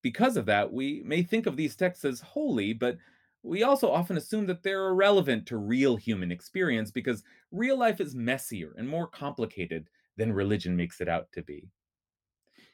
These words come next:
And so I think it's important to see that our religious texts are not afraid of the messy and the complicated, and that they are relevant precisely because their concern is real human experience.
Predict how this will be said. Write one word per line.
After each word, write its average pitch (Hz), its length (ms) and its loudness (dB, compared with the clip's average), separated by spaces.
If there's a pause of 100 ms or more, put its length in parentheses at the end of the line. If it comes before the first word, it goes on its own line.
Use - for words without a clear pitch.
(280)
And 165 140 0
so 233 320 2 (120)
I 156 80 -2
think 240 220 -2
it's 269 120 -6
important 202 540 0
to 165 80 -2
see 214 400 -6
that 117 220 0 (360)
our 131 120 4
religious 175 420 0
texts 180 340 -2
are 123 80 2
not 135 260 2
afraid 151 600 0
of 90 220 -2 (260)
the 104 180 -4
messy 113 560 -2
and 90 120 -4
the - 80 -6
complicated, 92 800 -6 (240)
and 123 140 0
that 123 100 -2
they 139 240 0
are 233 340 4
relevant 120 520 4
precisely 170 840 -2 (200)
because 139 420 -6 (220)
their 135 180 -2
concern 180 640 -4
is 104 220 -6
real 156 600 -2
human 156 400 -6
experience. - 920 -8